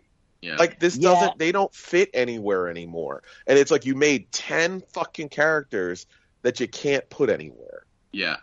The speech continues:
Speaker 1: I, uh, also, we were talking about the characters earlier and stuff, but I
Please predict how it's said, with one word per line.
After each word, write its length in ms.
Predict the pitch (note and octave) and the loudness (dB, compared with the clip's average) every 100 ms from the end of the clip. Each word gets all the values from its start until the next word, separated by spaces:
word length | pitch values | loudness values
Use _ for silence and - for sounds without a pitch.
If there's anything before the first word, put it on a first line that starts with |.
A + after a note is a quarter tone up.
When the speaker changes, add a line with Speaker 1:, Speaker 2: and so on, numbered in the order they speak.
| - | 0
Speaker 1:
I, 600 | D3 F#3+ G3 F#3+ F#3+ D#3+ - _ _ _ _ - | 2 4 0 -2 -6 -8 -14 _ _ _ _ -6
uh, 480 | B2 A#2+ A2+ G#2+ - _ _ _ _ _ | -4 -2 -4 -4 -6 _ _ _ _ _
also, 460 | F#2+ F#2+ G2+ F#2 F2 - | -6 -6 -4 -6 -8 -4
we 120 | G#2 | -2
were 80 | G2+ | 0
talking 160 | A2+ | -2
about 120 | G#2+ | -4
the 40 | - | -6
characters 320 | E2+ D#2+ E2 | -6 -6 -8
earlier 300 | D#2 D2+ C#2+ | -8 -8 -8
and 160 | B1 - | -10 -8
stuff, 180 | D2+ - | -8 -4
but 140 | F2+ _ _ - - _ | -6 _ _ -20 -20 _
I 600 | A#2 A#2 B2 B2+ A#2+ A2 | 2 4 4 2 -2 -6